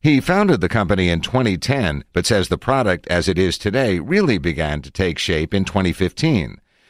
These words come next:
The company has over two hundred employees with three hundred customers, processing three thousand cases. And this includes every state's attorney general,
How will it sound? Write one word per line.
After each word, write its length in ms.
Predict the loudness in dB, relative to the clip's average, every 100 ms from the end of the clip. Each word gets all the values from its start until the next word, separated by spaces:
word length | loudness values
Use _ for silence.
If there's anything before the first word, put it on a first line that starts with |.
| _
The 100 | -2
company 380 | 0 0 0 2
has 220 | 0 2
over 220 | 0 0
two 300 | -4 0 2
hundred 360 | 2 2 0 0
employees 800 | -2 0 0 2 2 2 0 0
with 240 | -2 -2
three 300 | -2 2 2
hundred 340 | 2 2 -2
customers, 640 | 0 -2 -2 -6 -6 -8 -10 -18 -2
processing 600 | 0 2 2 0 0 -2
three 380 | -4 0 2 2
thousand 580 | 0 2 2 2 -2
cases. 560 | 0 0 0 -2 -6 -14 _ _ _
And 100 | 0
this 140 | 2 2
includes 460 | 0 2 2 0 0
every 420 | 0 2 2 2
state's 460 | 0 0 2 2 0
attorney 400 | -2 0 2 0
general, 520 | 2 2 2 -2 -4